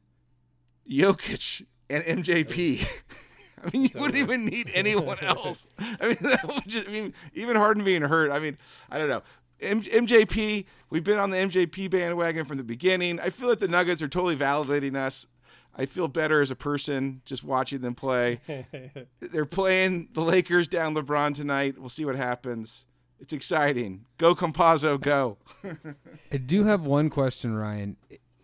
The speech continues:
Speaker 3: If the Nuggets meet your expectations, and I'm, I'm poking fun only in jest,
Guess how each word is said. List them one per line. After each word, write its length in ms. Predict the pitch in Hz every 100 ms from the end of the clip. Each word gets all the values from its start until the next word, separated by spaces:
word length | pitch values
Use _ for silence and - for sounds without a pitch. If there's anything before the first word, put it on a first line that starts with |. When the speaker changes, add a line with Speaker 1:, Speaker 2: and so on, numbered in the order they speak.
| _
Speaker 3:
If 160 | 135 - 135
the 100 | 139
Nuggets 560 | 139 165 190 208 -
meet 380 | 143 151 175 185
your 200 | 175 165
expectations, 1500 | 143 151 - - 143 - 143 139 127 113 101 98 127 - -
and 140 | 117
I'm, 240 | 110 107 101
I'm 180 | 101 104
poking 380 | 143 139 139
fun 240 | 120 135 120
only 280 | 113 117 113
in 120 | 107
jest, 420 | 104 95 - -